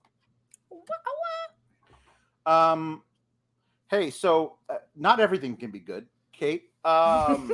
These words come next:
Speaker 1: <laughs> Of course not. We can't always have nice things.
Speaker 2: can't, no, no, no. They all can't. Then they can't all be home runs.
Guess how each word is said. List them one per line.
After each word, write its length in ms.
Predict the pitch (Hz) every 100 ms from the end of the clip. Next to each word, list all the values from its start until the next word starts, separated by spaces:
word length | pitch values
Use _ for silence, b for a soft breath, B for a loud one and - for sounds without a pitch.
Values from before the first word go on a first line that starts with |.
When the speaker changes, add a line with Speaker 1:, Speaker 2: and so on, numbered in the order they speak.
| -
Speaker 1:
<laughs> 880 | _ _ - - _ _ _ _ -
Of 120 | 359
course 260 | - 440 359
not. 160 | 220
We 80 | 233
can't 260 | 330 427 208
always 300 | 269 262 214
have 180 | 185 180
nice 220 | 185 190
things. 280 | 214 311 415
Speaker 2:
can't, 240 | 269 -
no, 280 | 220 226 156
no, 320 | 214 190 123
no. 140 | 170 226
They 140 | 262
all 120 | 294
can't. 320 | - 254 220 -
Then 260 | 208 202 -
they 120 | 196
can't 180 | 247 220
all 100 | 190
be 120 | 147
home 220 | 143 131
runs. 320 | 120 117 -